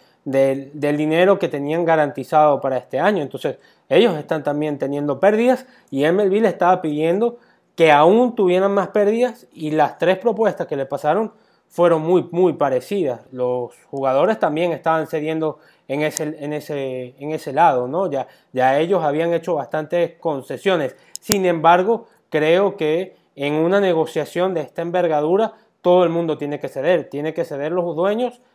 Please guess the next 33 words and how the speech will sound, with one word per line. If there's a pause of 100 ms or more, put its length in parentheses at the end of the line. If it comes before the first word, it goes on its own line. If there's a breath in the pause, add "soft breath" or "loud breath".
(100)
y
tienen
que
ceder
los
peloteros. (360)
Yo (440)
estoy
más
inclinado
hacia
el
lado
de
los
jugadores, (380)
Nacho,
pero (260 soft breath)
sí
creo (220 soft breath)
que
si (160)
ellos,
eh,
tienen
también
que
ceder
algo,
pues
entonces
que
cedan